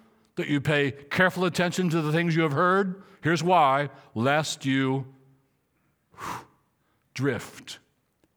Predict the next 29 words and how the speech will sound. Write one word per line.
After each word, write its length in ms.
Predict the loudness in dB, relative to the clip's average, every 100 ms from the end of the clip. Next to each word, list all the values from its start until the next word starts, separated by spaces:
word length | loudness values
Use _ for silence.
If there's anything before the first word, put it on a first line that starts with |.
| _ _ _ _ _ _
away 220 | -2 -2 0
from 160 | -2
it." 160 | -4 -2
Down 160 | 0
in 80 | 0
verse 160 | -2 -2
three, 240 | -2 0
he's 100 | 0
gonna 140 | 0 0
use 160 | -2
a 40 | -2
different 320 | -2 -2 -2
term, 200 | -2 -2
but 100 | -2
same 220 | -2 0
idea, 320 | 0 0 -2 -4 -12 -4
"lest 560 | -2 -2 -2 -2 -2
you 80 | -2
neglect 680 | -2 0 0 0 -4 -14 -16 -16 _ _ _
this 220 | -2 -2 -2
so 380 | 0 2 2
great 360 | 2 0 -2 -2
salvation." 840 | -2 0 2 0 0 -4 -6 -8 -14 _ _ _ _ _ _ _ _ _ _ _ _ _ _ _
We'll 120 | -2
stick 240 | 0 -2 -2
with 80 | 0
the 80 |
word 260 | 0 0 0
drift. 600 | 0 0 -2 -8 -16 -16